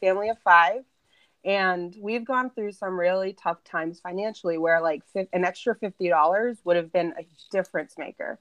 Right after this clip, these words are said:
And now with merch, that's more than possible. And I definitely second the helping others. Like, I love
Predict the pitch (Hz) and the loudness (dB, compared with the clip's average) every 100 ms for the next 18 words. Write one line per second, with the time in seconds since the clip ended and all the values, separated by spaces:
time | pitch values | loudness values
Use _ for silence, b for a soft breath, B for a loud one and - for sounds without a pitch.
0 | _ - _ 180 185 185 180 170 180 208 | _ -20 _ 2 6 8 6 4 -2 2
1 | 269 196 - 175 165 - - 175 196 220 | 2 0 -6 -4 -4 -6 -14 -10 -2 -2
2 | 214 185 180 185 180 - 160 156 175 196 | -2 -6 -4 0 0 -4 -6 -6 -6 -10
3 | - 185 170 170 185 165 190 185 196 180 | -2 0 0 0 0 2 0 0 -2 -6
4 | 170 - 160 - 160 - - 151 156 143 | -6 -8 -10 -6 -8 -6 -6 -4 -4 -4
5 | 151 147 151 151 180 151 147 175 165 170 | -6 -6 -8 -8 -4 -2 0 0 0 2
6 | 170 175 | 4 4